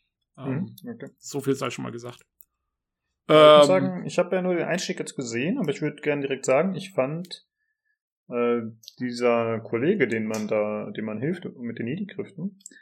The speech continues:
Speaker 1: Mhm.
Speaker 2: ich mochte die, die Dialoge zwischen den beiden. Ähm, ich find, das wirkt, obwohl das ja so ein fantastisches Universum ist,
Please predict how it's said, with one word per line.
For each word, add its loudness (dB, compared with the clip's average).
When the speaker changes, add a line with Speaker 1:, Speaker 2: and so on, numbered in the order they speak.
Speaker 1:
Mhm. -2
Speaker 2:
ich 0
mochte 2
die, 6
die -4
Dialoge 4
zwischen -10
den -6
beiden. -4
Ähm, -2
ich -10
find, -2
das -4
wirkt, 0
obwohl -2
das 4
ja 6
so 2
ein 2
fantastisches -2
Universum 4
ist, -8